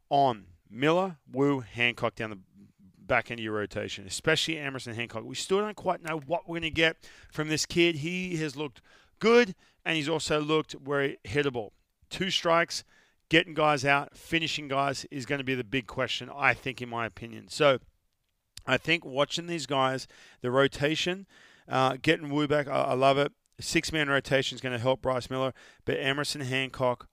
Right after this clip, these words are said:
what are we gonna see? Is there gonna be that progression here from what we saw the last start? Because he just had a tough time putting dudes away, and I'm still waiting to see it. The changeup is really good, but he doesn't throw it as much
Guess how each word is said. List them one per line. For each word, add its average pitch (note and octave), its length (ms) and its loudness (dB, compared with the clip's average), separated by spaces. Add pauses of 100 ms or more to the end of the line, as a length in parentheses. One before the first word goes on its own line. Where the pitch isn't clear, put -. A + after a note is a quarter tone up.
(120)
what A#2 280 0
are C3+ 60 2
we C3 100 0
gonna B2 200 -6
see? A2 360 -4
Is B2+ 260 -4
there C3+ 100 2
gonna B2+ 160 -2
be B2 80 -2
that A#2+ 180 -2
progression B2+ 520 -2
here C#3+ 300 -4 (360)
from A#2+ 160 -6
what B2+ 140 -2
we A#2 80 -8
saw B2 180 -4
the A#2 40 -2
last A2+ 320 -2
start? F3+ 400 4 (400)
Because B2+ 300 0
he C3+ 140 -2
just C3+ 160 -8
had C3 160 -10
a C#3 40 -14
tough A#2+ 300 -8
time C3+ 240 -8
putting C3 300 -8
dudes A2 280 -6
away, E3 380 4 (260)
and C3 120 -2
I'm B2+ 100 2
still D#3 240 2
waiting C#3+ 220 4
to C#3 40 -6
see - 140 0
it. D#3 60 0
The B2 100 -2
changeup D3+ 400 0
is C3 100 -8
really C#3+ 220 0
good, D3+ 180 -2
but C#3 120 -4
he C3 80 -2
doesn't C#3+ 360 2
throw D3+ 220 0
it D3+ 60 0
as A2+ 180 -6
much D3+ 480 0